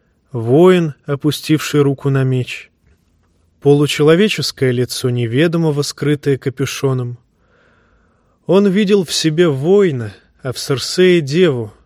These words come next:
но она всё это время была неведомым, скрывавшим от него свой истинный лик.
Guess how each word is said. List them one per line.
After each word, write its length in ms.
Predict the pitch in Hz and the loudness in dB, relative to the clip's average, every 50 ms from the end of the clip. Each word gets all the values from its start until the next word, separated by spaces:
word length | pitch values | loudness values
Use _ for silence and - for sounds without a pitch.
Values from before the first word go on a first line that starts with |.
| _ _ _ _ _ _ _ _ _ _ _ _ _ | _ _ _ _ _ _ _ _ _ _ _ _ _
но 200 | 135 135 139 147 | -6 -4 -2 -2
она 200 | 156 175 208 208 | 0 0 0 -2
всё 260 | - - - 196 196 | -2 -4 -2 0 0
это 200 | 180 - - 156 | 0 2 0 -2
время 400 | 139 143 143 170 175 170 156 143 | -2 0 0 2 2 0 -2 -2
была 320 | 127 131 131 131 139 139 139 | -2 -2 0 0 0 0 0
неведомым, 720 | 135 131 123 127 156 175 160 139 123 120 113 107 110 - _ _ _ _ _ _ | -2 -4 -2 -2 -2 -2 -2 -2 -4 -6 -8 -10 -12 -16 _ _ _ _ _ _
скрывавшим 840 | - - - - 131 135 131 123 151 190 190 - - - 185 165 151 | -18 -18 -8 -2 0 2 2 4 4 2 2 2 -2 -2 -2 -2 -2
от 140 | 147 - 135 | -4 -4 -6
него 360 | 127 123 117 123 143 160 151 | -4 -4 -2 -2 -2 -2 -2
свой 360 | - - - 123 123 127 135 - - | -4 -8 -6 -4 -4 -4 -6 -6 -6
истинный 540 | 156 143 127 - - - 139 131 131 127 120 | -4 -4 -4 -6 -6 -6 -4 -4 -4 -4 -4
лик. 400 | 117 117 110 - - - _ | -6 -8 -10 -12 -16 -20 _